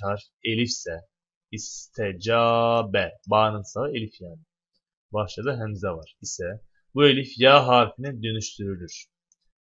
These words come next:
Mesela, Ustucibe. Bu şekilde olur. Meçhul olur böylece.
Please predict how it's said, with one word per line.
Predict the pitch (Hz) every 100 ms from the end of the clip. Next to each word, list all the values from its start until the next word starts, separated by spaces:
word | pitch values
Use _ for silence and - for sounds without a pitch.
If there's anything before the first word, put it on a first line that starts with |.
| -
Mesela, | 120 127 127 95 92 95 - _ _ _ -
Ustucibe. | 165 160 - - - 143 120 107 123 131 123 107 90 80 - _ _ _ _ _ _ _ -
Bu | 104
şekilde | 117 - 98 101
olur. | 95 87
Meçhul | 92 101 - 107
olur | 95 82
böylece. | 85 80 82